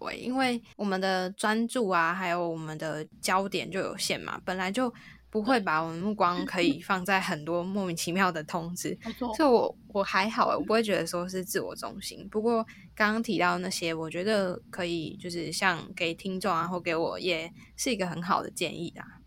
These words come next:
Speaker 1: 嗯。
Speaker 2: 对，对，对，因为我有时候看了一下我身边人，发现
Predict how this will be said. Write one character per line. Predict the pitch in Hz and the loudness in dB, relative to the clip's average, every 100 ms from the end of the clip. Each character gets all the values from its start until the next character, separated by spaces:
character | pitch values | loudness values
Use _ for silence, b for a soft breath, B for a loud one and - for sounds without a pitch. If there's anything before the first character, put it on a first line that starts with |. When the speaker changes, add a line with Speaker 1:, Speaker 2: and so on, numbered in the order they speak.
| 214 | -4
Speaker 1:
嗯。 | 180 - - | -4 -4 -12
Speaker 2:
对， | - 208 | -2 0
对， | 185 180 175 | 0 -2 -4
对， | |
因 | 214 247 | -2 -2
为 | 240 - b b b | -2 -8 b b b
我 | - | -2
有 | 226 | 0
时 | 226 | 6
候 | 311 | 6
看 | 311 311 269 | 8 6 6
了 | 220 | 2
一 | 214 | 0
下 | 262 247 220 | 4 6 6
我 | 190 190 | 4 -2
身 | 220 226 | -6 -4
边 | 220 | -2
人， | 208 175 | 0 -2
发 | 196 | -2
现 | 202 214 202 196 | -2 0 0 -2